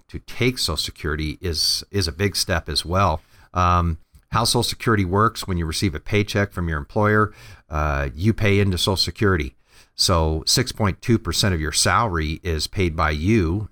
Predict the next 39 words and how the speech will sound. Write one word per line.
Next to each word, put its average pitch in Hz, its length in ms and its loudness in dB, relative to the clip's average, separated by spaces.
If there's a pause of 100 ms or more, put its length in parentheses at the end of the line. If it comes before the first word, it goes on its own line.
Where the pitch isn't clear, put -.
and 82 440 0
six - 340 0 (240)
point 92 280 -4
two 104 160 0
percent 90 440 0
is 85 200 -2
paid 90 320 -2
by 85 140 0
your 80 120 -2
employer. 90 540 -2 (340)
Now, 98 120 2
your 87 120 2
highest 110 580 0 (120)
thirty-five 95 600 2
years 90 280 0
of 80 100 -4
earnings 85 640 0
are 78 140 -2
used 90 380 0
to 80 60 -4
determine 92 520 0
your 80 120 -2
Social 90 200 -2
Security 85 400 -2
benefit. 90 420 -4 (320)
If 95 100 -10
you 101 80 2
work 113 220 2
less 101 340 0
than 95 140 -2
thirty-five 80 540 -2
years, 80 380 -2
the 76 100 -12
missing 95 340 0
years 80 320 0
are 117 60 -2
counted 80 320 -4
as 85 100 -4
zero. 98 380 0